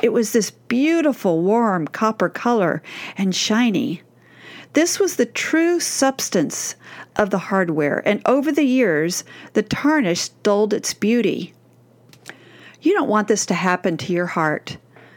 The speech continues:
You have a beautiful heart that can be hidden to yourself and others because it's under all the tarnish of resentment and bitterness.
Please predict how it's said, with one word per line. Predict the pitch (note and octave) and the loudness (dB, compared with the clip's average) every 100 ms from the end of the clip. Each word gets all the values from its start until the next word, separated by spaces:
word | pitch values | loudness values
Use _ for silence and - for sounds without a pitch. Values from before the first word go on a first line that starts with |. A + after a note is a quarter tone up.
| - - | -20 -8
You | - C#4 | 0 2
have | B3+ C#4 | 2 2
a | C4 | 2
beautiful | A#3 G#3 G#3+ C4 C4 A#3+ | 0 0 2 2 2 0
heart | F#3 F#3+ D#3 | -2 0 0
that | G#3 G3+ | 0 0
can | A3 | 0
be | G3+ | 0
hidden | F#3+ - C#4 D4 F#3+ C#3+ - - - - - | -2 0 0 2 0 -2 -6 -18 -20 -16 -4
to | A3 | 0
yourself | G#3 - B3 A#3 A3+ | 2 2 0 2 0
and | G#3 | -2
others | - B3 C4 F3 | 0 2 2 0
because | - F3+ G3+ G3 | -2 -2 0 0
it's | G#3+ - - | 0 -4 -2
under | A#3 C#4 B3+ E3+ - | 2 2 2 0 -2
all | - A3 B3 | 0 2 2
the | A3+ | 0
tarnish | - - A3+ A3+ F3 - - - - - | -4 -2 0 0 0 -4 -8 -12 -18 -6
of | F3+ | 0
resentment | F3+ D#3 G3+ - F#3 - - | 0 0 0 0 -2 -4 -4
and | E3 | -4
bitterness. | D#3+ F3 F3 D3+ G2+ - - - | 0 0 0 -2 -4 -6 -8 -10